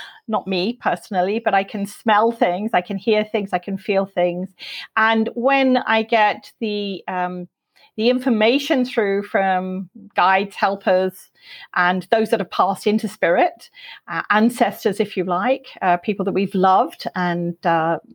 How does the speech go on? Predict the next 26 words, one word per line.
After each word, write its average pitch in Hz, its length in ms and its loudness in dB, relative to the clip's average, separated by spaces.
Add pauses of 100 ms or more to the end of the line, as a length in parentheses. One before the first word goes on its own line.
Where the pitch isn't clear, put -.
you 202 180 -4
know, 170 120 -2
spent 202 340 -4
time 185 240 2
with 180 160 -2 (100)
on 175 400 2
in 180 160 -2
this 190 200 0
incarnation, 180 720 0 (480)
they, 262 440 2
um, 240 360 2 (120)
can 330 180 2
communicate 330 560 0
with 226 220 -2
me 247 120 2
in 247 120 2
so 269 180 0
many 277 260 2
ways. 294 320 0
And 247 100 2
I 277 100 0
always 339 200 0
say 311 120 -2
to 269 80 -2
people, 285 340 -2
it's 269 220 -6